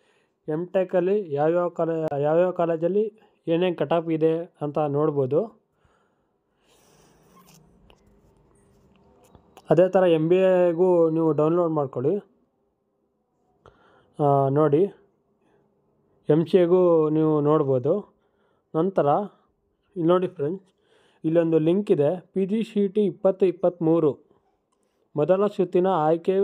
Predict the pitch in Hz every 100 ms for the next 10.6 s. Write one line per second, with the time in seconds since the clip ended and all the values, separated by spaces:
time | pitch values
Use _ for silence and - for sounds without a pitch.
0 | 190 143 147 156 160 170 190 202 _ _
1 | _ _ _ _ _ _ _ _ _ _
2 | _ _ _ _ _ _ - 170 175 190
3 | 185 175 180 180 202 180 165 196 185 160
4 | 156 175 196 180 165 180 180 165 160 160
5 | 147 160 151 143 139 127 147 180 _ _
6 | _ _ - 156 180 208 226 202 170 165
7 | 190 175 135 135 180 _ _ _ _ _
8 | _ _ _ _ _ _ _ _ _ -
9 | 160 175 190 180 175 175 170 160 156 151
10 | 139 127 160 151 135 139